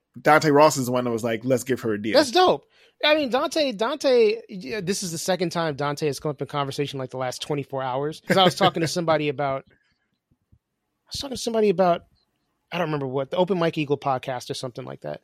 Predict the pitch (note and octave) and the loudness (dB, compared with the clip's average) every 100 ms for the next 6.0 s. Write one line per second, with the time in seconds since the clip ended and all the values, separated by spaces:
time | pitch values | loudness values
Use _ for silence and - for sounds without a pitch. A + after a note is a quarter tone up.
0 | - D#3 C#3+ B2 - _ _ G#3 B3+ F4 | -4 -2 -2 -4 -10 _ _ 0 4 4
1 | A#3 A#3+ F#3+ F#3 C4 B3+ A#3 G#3+ F3 _ | 4 2 0 -2 -2 0 0 -2 -6 _
2 | - D#3 F3+ F3+ - - F3+ - D#3+ D#3 | -12 -4 -2 -2 -4 -6 -8 -6 -8 -6
3 | D3 G3 F#3+ C#3+ C3 A#2+ A#2+ _ _ _ | -6 -6 -4 -6 -6 -10 -14 _ _ _
4 | C#3 A#2+ C#3+ C3 B2+ A2 - D2 - - | -4 -2 -4 -4 -6 -8 -10 -10 -4 -4
5 | - - - C#3+ D#3 C#3+ C3 A#2+ B2 | -4 -14 -6 2 4 4 0 -6 -14